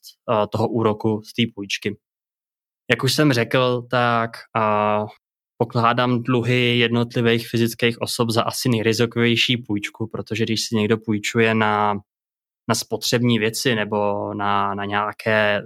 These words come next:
jiné takové výdaje, které, na které se dá našetřit poměrně jednoduše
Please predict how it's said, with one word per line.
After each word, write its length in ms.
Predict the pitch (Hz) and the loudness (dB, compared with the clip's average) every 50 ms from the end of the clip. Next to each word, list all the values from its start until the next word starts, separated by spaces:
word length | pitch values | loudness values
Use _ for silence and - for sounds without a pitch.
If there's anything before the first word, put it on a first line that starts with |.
| - - | -6 -4
jiné 300 | 117 113 113 117 117 120 | -2 0 2 2 2 0
takové 400 | 120 117 - - 123 117 117 117 | -2 -4 -4 0 0 2 2 2
výdaje, 340 | 113 113 117 120 117 113 110 | 0 0 0 2 0 0 -2
které, 600 | - - 120 117 113 110 117 113 113 110 107 98 - _ _ _ _ _ - | -4 -6 -2 0 2 4 4 4 2 0 -2 -6 -10 _ _ _ _ _ -2
na 120 | 139 127 120 | 0 0 0
které 280 | 123 - 123 123 117 | 2 2 2 2 2
se 120 | 113 - 127 | 2 2 2
dá 120 | 123 123 | 2 2
našetřit 440 | 117 107 - - 120 117 - 123 - - | 2 0 0 -2 -2 -2 -2 -4 -4 -2
poměrně 500 | 120 117 117 117 117 117 117 120 113 113 | -2 0 2 2 2 2 2 2 2 2
jednoduše 760 | 110 110 113 117 110 110 110 - - 127 120 117 113 113 | 0 2 2 0 0 0 -2 -2 0 2 2 2 2 0